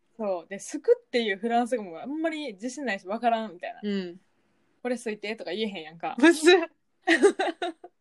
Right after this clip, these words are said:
Speaker 1: で、ちょっと、あの、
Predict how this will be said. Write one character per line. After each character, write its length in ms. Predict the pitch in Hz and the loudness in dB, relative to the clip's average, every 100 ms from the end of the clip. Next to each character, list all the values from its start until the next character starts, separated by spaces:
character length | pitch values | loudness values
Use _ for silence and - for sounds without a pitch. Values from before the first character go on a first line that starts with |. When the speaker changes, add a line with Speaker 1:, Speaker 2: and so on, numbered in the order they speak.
| - - - 320 285 240 _ _ - | -20 -18 -18 -20 -20 _ _ _ -12
Speaker 1:
で、 460 | 202 277 226 156 - | -2 0 0 -2 -12
ち 80 | 262 | -10
ょ 40 | |
っ 40 | - | -6
と、 360 | 180 165 131 | -6 -6 -8
あ 80 | 170 | -10
の、 540 | 170 156 151 147 - | -10 -12 -12 -12 -14